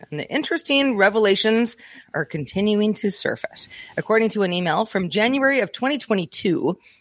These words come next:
unsealed in the hearing, Sony's PlayStation chief,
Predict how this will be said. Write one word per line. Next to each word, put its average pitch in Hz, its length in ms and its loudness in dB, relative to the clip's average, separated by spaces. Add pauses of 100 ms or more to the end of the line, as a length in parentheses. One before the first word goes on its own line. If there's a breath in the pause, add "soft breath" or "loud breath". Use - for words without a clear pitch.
(140)
unsealed 277 500 2
in 311 120 2
the 294 80 4
hearing, 185 420 -2 (320 soft breath)
Sony's 311 400 0
PlayStation 196 640 -2
chief, 151 340 -4